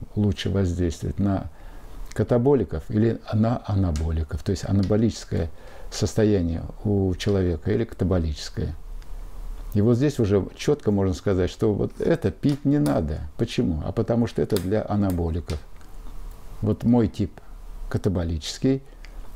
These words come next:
а у кого-то анаболический. И поэтому, что поможет мне, не всегда поможет тому человеку, который полный. То есть он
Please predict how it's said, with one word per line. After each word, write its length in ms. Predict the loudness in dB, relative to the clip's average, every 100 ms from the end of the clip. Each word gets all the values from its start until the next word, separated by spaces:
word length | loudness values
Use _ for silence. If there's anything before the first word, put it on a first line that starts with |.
| -2
а 120 | 0
у 40 |
кого-то 500 | 2 4 4 2 -4 -2
анаболический. 840 | 0 2 0 -2 -4 -6 -8 -6 -6 -6 -10 -12 -14 -12 -10 -10 -6 -4
И 60 |
поэтому, 480 | 2 2 4 4 2 -4 -16 -12
что 240 | 0 2
поможет 480 | 4 4 6 4 2
мне, 300 | 4 4 4
не 140 | 0 -2
всегда 340 | -2 0 0
поможет 560 | 0 0 2 0 -4 -10 -14 -14 -12 -12 -8 -8 -8 -2
тому 220 | 0 0
человеку, 380 | 0 0 2 0
который 380 | -4 -4 -2 -4 -8 -12 -4
полный. 540 | 2 4 4 2 -2 -6 -14 -16 -12 -10 -4
То 60 | -2
есть 140 | 0
он 180 | 2 2